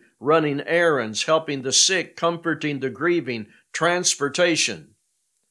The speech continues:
To become engaged in this relational work, we must assess what our brothers and sisters in Christ need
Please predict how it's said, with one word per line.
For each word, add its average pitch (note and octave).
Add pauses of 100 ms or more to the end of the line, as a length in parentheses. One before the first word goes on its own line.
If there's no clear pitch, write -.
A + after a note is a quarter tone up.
(540)
To D3+
become F3+
engaged E3+
in D#3+
this E3
relational B2+
work, A#2+
we C3
must C3
assess E3 (340)
what C#3
our B2
brothers D#3+
and A2
sisters D3
in C3
Christ C#3+
need C3